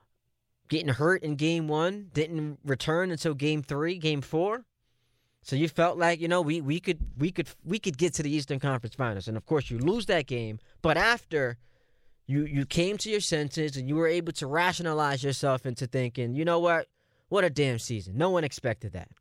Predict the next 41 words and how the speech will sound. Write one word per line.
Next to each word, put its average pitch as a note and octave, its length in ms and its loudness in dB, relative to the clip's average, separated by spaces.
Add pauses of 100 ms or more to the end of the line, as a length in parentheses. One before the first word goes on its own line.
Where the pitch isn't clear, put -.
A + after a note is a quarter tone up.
(140)
And C3 120 4
the B2+ 60 2
best - 260 0
part F3 200 4
of E3 120 0
it D#3+ 100 -2
was C#3 240 2
the D3 140 -2
emergence D3 540 2
of B2 220 2
Jalen B2+ 360 0
Brunson. G#2 460 -6 (560)
Because B2 220 0
when C#3+ 120 2
you G3+ 80 2
signed D#3+ 440 2
him, C#3+ 220 -2
I F#3 360 4
even, A2 440 -4 (680)
I'll B2+ 200 4
admit, E3+ 400 2 (460)
I, A2+ 160 2
I, C3 300 2
I D3 120 2
was E3 160 0
very F3+ 340 2
critical F#3+ 440 0
of F3 100 0
this, F3+ 360 -4
of D#3 160 0
this F3 140 -4
contract. G3 600 -4 (1200)
I C#3 100 -2
said, C3+ 240 0
"What C3+ 340 -2
are G3+ 100 -2
the F#3 140 -2
Knicks D#3+ 340 -4
doing? E3+ 400 -2 (1500)
You're D#3 160 2
giving E3 540 0